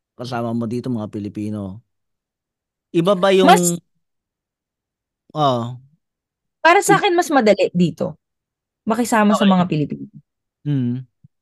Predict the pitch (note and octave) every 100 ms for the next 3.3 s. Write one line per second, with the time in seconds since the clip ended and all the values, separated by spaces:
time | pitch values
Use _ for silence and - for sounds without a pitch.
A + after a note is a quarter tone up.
0 | _ _ _ _ _ _ C#3+ F3 D#3 B2
1 | B2+ C#3 G#3 G#3 G3+ - _ _ _ _
2 | _ _ _ C#4 D4 D4+ G#3+ A#3 F3 E3+
3 | F3 G3+ -